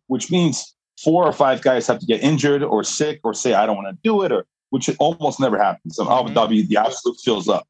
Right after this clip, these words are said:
Speaker 1: 'cause you can win money, and, you know, some people need money apparently. So, so actually,
Speaker 2: <laughs>
Speaker 1: yeah, one, one guy, one guy,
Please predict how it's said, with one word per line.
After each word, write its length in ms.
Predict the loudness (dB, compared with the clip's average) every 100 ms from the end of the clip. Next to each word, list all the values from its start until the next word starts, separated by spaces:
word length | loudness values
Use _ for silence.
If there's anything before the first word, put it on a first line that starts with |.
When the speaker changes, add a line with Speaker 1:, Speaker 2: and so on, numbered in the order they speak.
| -6
Speaker 1:
'cause 120 | -2
you 80 | 0
can 140 | 2
win 120 | 2
money, 300 | 2 2 2
and, 140 | 0 -2 -10 _ _ _ _
you 100 | -10
know, 100 | -8 -4
some 200 | -4 -4
people 180 | -4 -4
need 120 | 0
money 220 | 0 0
apparently. 440 | -2 -2 -4 -4 -8 _ _
So, 320 | -2 -2 -4 _ _ -16 -12
so 200 | -2 0 2
actually, 340 | 2 0 0 0
Speaker 2:
<laughs> 80 | 0
Speaker 1:
yeah, 140 | -2 -2 -12 -18 -20 -4
one, 120 | -4 -2
one 220 | -2 0
guy, 280 | 4 4 2 0
one 180 | 0 2
guy, 320 | 2 2 0